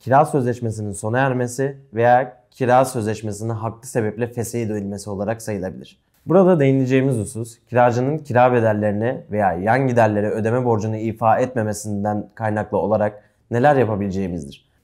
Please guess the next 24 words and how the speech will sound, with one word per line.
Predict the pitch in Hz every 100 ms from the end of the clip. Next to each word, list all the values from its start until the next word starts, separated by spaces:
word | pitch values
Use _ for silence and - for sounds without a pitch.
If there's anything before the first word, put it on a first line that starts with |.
| -
Böyle | 117 175 175
bir | 131
durumda | 117 110 107 113 -
öncelikle | 120 120 135 139 - 107 123 -
kiracı | 120 120 120 143
aleyhine | 131 110 104 101 110 - _ _ _ _
kiralananın | - 120 127 135 143 156
tahliyesi | 151 131 127 135 147
talepli | 139 117 104 113
olarak | 107 107 127 -
bir | 117 - _
icra | 120 104 110
takibi | 110 98 - 101
başlatılır. | 92 92 90 78 69 - _ _ _ _
İcra | 107 104 151
takibinin | 160 139 127 123 113
başlatılmasının | 117 113 107 107 110 107 120
akabinde | 120 110 101 101 104 147 - _ -
icra | 107 117 131
dairesi | 120 110 107 120
bir | 123
ödeme | 120 113 120
emri | 117 113
düzenler. | 95 92 82 82 85